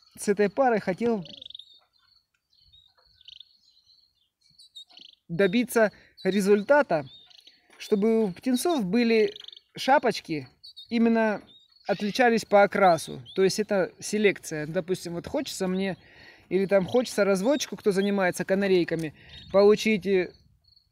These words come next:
не чисто желтого или там чисто оранжевого, а вот чтобы крылышки были симметрично черные, допустим, или серые. Это очень красиво. А вот у меня была задача, чтобы были именно хохолки, чубчики черные.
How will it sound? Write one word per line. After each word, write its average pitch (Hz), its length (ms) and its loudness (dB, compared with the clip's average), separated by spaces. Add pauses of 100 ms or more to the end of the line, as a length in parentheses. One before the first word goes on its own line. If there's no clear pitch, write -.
(140)
не 208 200 2
чисто 320 340 0
желтого 190 520 2
или 185 120 0
там 190 200 2
чисто 202 420 0
оранжевого, 170 480 2
а 196 140 0
вот 233 120 2
чтобы 233 280 -2
крылышки 269 460 0
были 226 320 0 (200)
симметрично 226 880 -2 (880)
черные, 214 440 4
допустим, 196 500 0
или 202 100 -2
серые. 185 320 0
Это 214 100 0
очень 214 240 0
красиво. 214 520 -2 (640)
А 180 120 2
вот 233 160 -2
у 233 40 0
меня 254 220 2
была 208 200 4
задача, 208 340 -2
чтобы 190 260 -4
были 196 440 2 (100)
именно 214 360 -2
хохолки, 196 760 -2 (180)
чубчики 185 500 -2
черные. 160 520 -2